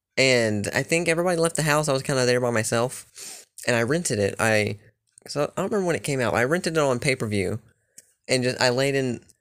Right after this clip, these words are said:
this huge bed in, like, the guest room or whatever. A hu-, big bed just all to myself, and I was watching on the big T V. Oh, it was so, it was a vibe.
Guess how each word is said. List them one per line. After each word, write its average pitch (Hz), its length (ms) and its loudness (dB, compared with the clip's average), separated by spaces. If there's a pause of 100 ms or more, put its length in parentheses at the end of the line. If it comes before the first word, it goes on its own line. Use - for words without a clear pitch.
(220)
this 120 160 -2
huge 131 520 -2
bed 123 200 2
in, 110 120 0
like, 104 200 -2
the 107 80 -2
guest 110 300 0
room 101 160 0
or 95 60 0
whatever. 92 420 -2 (1120)
A - 60 -10
hu-, 120 200 -4
big 120 240 -2
bed 123 240 2
just 113 140 -6
all 117 200 2
to 117 40 0
myself, 110 460 -2
and 107 80 0
I 107 40 0
was 104 80 -2
watching 107 240 0
on 107 60 0
the 107 40 -4
big 104 140 -2
T 113 120 -2
V. 107 280 -2 (340)
Oh, 110 160 0
it 95 60 -2
was 104 120 -4
so, 104 320 0
it 107 60 0
was 107 120 -2
a 104 60 -2
vibe. 101 420 0